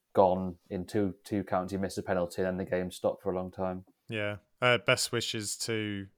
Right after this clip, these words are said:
Speaker 2: that individual. Um,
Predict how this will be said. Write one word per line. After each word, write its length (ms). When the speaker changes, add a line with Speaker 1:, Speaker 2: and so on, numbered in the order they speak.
Speaker 2:
that 140
individual. 640
Um, 340